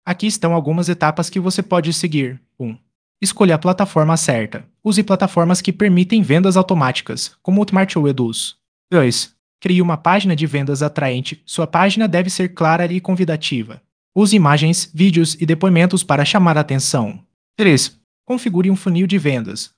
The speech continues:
Um funil ajuda a guiar seus clientes desde o primeiro contato até a compra final. Pense nele como um caminho que leva à sua porta de vendas. Quatro. Automatize o marketing.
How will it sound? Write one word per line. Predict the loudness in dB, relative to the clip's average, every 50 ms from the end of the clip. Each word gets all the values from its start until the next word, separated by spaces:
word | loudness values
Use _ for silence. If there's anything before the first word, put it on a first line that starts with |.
| _
Um | -6 -6
funil | -4 -2 -2 0 0 0 2
ajuda | 0 0 0 0 0 0
a | 0
guiar | 0 0 -2 -2
seus | -2 -4 -6 -6
clientes | -4 -2 -2 -2 -2 -2 -2 -4
desde | -2 0 -2 0 0
o | -2
primeiro | -2 -2 -2 0 0 0 -2 -4
contato | -4 -4 -4 -2 0 0 -2 0 0 0
até | -2 0 0 0
a | -2 -2
compra | -2 -2 -2 0 0 -2 -4
final. | -4 -4 -4 -2 -2 -2 -2 -4 -6 -8 -12 -18 _ _ _ _ _ _
Pense | -2 -2 0 0 2
nele | 2 2 0 0
como | 2 2 2 2
um | 2
caminho | 2 2 2 4 4 4 2 2
que | 2
leva | 2 2 4 4 2
à | 2
sua | 2 0 -2
porta | 0 2 2 2 2 2 0
de | 0 2
vendas. | 2 0 0 -2 -4 -6 -8 -10 -10 -10 -12 _ _ _ _ _ _ -4
Quatro. | -2 -2 -2 -4 -8 -18 -20 _ _ _ _ _ _ _
Automatize | -4 -4 -2 0 0 0 0 -2 -2 -2 0 0 0
o | 0
marketing. | -2 -2 -4 -4 -4 -6 -6 -6 -6 -6 -8 -10